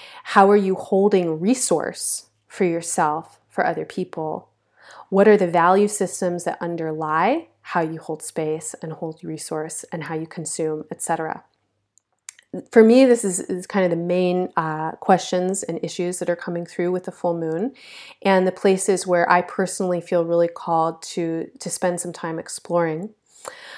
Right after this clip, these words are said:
Um, because Venus is retrograde for the, for the next couple of weeks, um, even through the next new moon, there's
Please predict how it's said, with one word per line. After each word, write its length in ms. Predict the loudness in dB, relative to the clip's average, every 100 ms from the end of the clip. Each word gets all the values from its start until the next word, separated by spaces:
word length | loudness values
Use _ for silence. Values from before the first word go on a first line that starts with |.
| 0 6
Um, 320 | 8 8 2 -4 -4
because 580 | -4 -2 0 4 6 4
Venus 400 | 2 2 2 -2
is 140 | 0
retrograde 640 | 0 0 -2 2 2 2 0
for 180 | -2
the, 140 | -2 -4
for 140 | -4
the 60 | 0
next 240 | -2 -4
couple 280 | -6 0 0
of 80 | 0
weeks, 380 | -2 -4 -6 -6
um, 280 | -4 -4 -4 -4
even 240 | -2 -2
through 200 | -2 -2
the 100 | -2
next 420 | -4 -6 -12 -12 -8
new 180 | -2 0
moon, 400 | 0 -2 -4 -6 -8 -20 -20 -20 -14 -2
there's 800 | 8 10 10 8 4 -2 -6